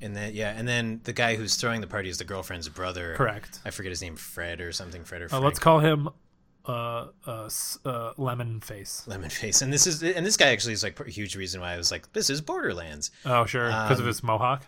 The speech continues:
Speaker 1: He's that crazy mohawk, and he just had a gun for no reason. He
Speaker 2: Yeah.
Speaker 1: wasn't wearing clothes. Uh, and then he freaks
Speaker 2: So
Speaker 1: out.
Speaker 2: Lemon Face freaks out.
Speaker 1: Lemon Fra-, Lemon Face freaks out because
Speaker 2: Lemon Freak faces out.
Speaker 1: Lemon, yep. Uh, <laughs> because James,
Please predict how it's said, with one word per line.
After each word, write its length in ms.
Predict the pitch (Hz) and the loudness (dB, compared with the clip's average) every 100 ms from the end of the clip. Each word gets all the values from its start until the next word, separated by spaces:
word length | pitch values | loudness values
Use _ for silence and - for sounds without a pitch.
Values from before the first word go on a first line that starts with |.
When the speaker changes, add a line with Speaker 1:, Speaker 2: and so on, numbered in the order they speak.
| - | -14
Speaker 1:
He's 100 | - | -6
that 100 | 107 | -4
crazy 240 | - 123 110 | -2 -2 -2
mohawk, 240 | 104 107 | -2 -4
and 100 | 98 | -4
he 40 | 101 | -4
just 80 | 92 | -6
had 80 | |
a 40 | 92 | -6
gun 280 | 98 90 90 | -8 -8 -8
for 100 | 98 | -8
no 100 | 95 | -6
reason. 260 | 92 87 | -4 0
He 20 | |
Speaker 2:
Yeah. 60 | 120 | 2
Speaker 1:
wasn't 160 | 110 101 | 0 -4
wearing 300 | 90 87 90 | -8 -10 -14
clothes. 360 | - 98 90 - - - _ - | -14 -12 -10 -12 -14 -20 _ -6
Uh, 540 | 107 107 107 107 107 - | -2 0 2 0 -4 -8
and 160 | 117 | -6
then 160 | 113 107 | -4 -4
he 320 | 101 120 123 | -2 -2 -4
freaks 360 | 113 - 113 135 | -6 -6 2 6
Speaker 2:
So 80 | 131 | 6
Speaker 1:
out. 100 | 131 | 6
Speaker 2:
Lemon 140 | 131 | 4
Face 260 | 135 127 127 | 2 -2 -2
freaks 260 | 123 120 | -4 -4
out. 260 | 110 110 113 | -6 -6 -6
Speaker 1:
Lemon 180 | 123 123 | -4 -4
Fra-, 300 | - 127 117 | -6 -6 -6
Lemon 180 | 113 120 | -4 -6
Face 200 | 110 110 | -4 -4
freaks 320 | - 113 - 107 | -2 0 2 2
out 240 | 101 98 - - - _ | -2 -8 -10 -20 -20 _
because 360 | 98 - 104 98 | -10 -4 0 4
Speaker 2:
Lemon 160 | 139 | 4
Freak 300 | 135 143 131 | 4 0 -2
faces 400 | - 120 117 127 | -2 -4 -4 -6
out. 220 | 117 113 - | -8 -8 -10
Speaker 1:
Lemon, 240 | 104 110 123 | -6 -6 -4
yep. 260 | 113 - - - - | -6 -8 -16 -20 -4
Uh, 120 | 107 101 131 | -2 0 0
<laughs> 40 | |
because 320 | 113 123 113 | -2 -2 -2
James, 580 | 98 113 110 110 101 - | -2 -2 -2 -4 -2 -2